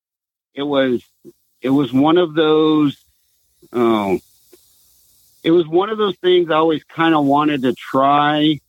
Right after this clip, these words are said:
Wasn't really sure where I wanted to go with that 'cause, I mean, most hunters, you could look at a hunting rag and there is a lot of options out there. And there's a lot of restrictions as well, you know? So it was like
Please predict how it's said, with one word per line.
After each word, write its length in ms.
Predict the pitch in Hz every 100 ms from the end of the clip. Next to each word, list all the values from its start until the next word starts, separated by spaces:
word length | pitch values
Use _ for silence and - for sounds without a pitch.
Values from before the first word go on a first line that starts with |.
| _
Wasn't 420 | 113 143 143 156
really 300 | 139 143 139
sure 400 | - - 147 147
where 760 | 135 135 139 139 135 131 127 -
I 120 | 117
wanted 420 | 113 123 127 120 - -
to 180 | 117 110
go 280 | 95 113 139
with 180 | 151 143
that 280 | 151 147 -
'cause, 280 | 123 110 95 _ _ _ _ _ _ _ _ _
I 40 | 156
mean, 360 | 160 143 131
most 240 | 156 165 -
hunters, 380 | 156 143 135 113
you 100 | 123
could 140 | 120
look 180 | 120 120
at 60 |
a 80 | 113
hunting 260 | 107 123 117
rag 300 | 104 98 92
and 140 | 101
there 220 | 113 120 120
is 260 | 127 120 - _ _
a 80 | 120
lot 180 | 156 165
of 100 | 143
options 400 | 135 120 - 87
out 200 | 82 78
there. 240 | 82 80 - _ _ _ _ _ _ -
And 160 | 131
there's 200 | 143 147
a 40 | 165
lot 160 | 175 175
of 60 |
restrictions 520 | 165 - 170 - 165
as 100 | 175
well, 320 | 151 113 101 120 -
you 240 | - 110 117
know? 280 | 113 110
So 580 | 117 - 120 117 113 104 -
it 100 | 117
was 160 | 120
like 260 | 120 117 104